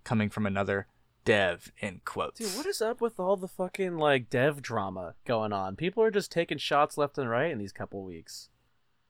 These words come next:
Speaker 2: Like, just, just relax, guys. It's a menu. <laughs> What the fuck?
Speaker 1: If you don't, if you haven't seen the menu, it's just, like, a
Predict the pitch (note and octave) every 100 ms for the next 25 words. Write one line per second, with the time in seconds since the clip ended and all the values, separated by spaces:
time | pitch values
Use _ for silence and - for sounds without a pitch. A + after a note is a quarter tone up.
0 | _ - C#3+ C#3 - - - _ _ _
1 | _ _ - - D4+ - - - - C#4+
2 | - E3 D3+ F#3 B3 - - B2 D#3 F#3
3 | D3+ - C3+ B2+ C3+ A3 D3 - - -
4 | - F3 - - - _ _ E3 - A3
5 | G#3+ - E3+ A3+ C3+ C#3 - - G3+ G3+
6 | F#3 C#3 F#3 E3 C#3+ C3 A#2+ G#2+ G2+ G2+
7 | G2+ - - C3+ - B2 A2 -